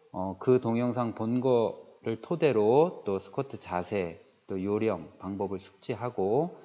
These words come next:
어, 아, 과제 안내하고 자료 출처 소개하고 마치는 걸로 하겠습니다. 자, 스쿼트는 지금 사실 잘 모르는 사람 많을 거예요.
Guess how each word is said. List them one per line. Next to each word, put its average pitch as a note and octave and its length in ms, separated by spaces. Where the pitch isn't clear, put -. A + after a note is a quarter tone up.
어, F2 580
아, G#2 300
과제 G#2+ 320
안내하고 G2+ 720
자료 G2+ 320
출처 F2+ 560
소개하고 A2+ 720
마치는 F#2+ 400
걸로 E2+ 180
하겠습니다. G2 760
자, G#2+ 160
스쿼트는 D#3 1200
지금 C#3 460
사실 F#3 260
잘 C#3+ 180
모르는 C#3+ 360
사람 D#3+ 240
많을 A2+ 340
거예요. E2+ 380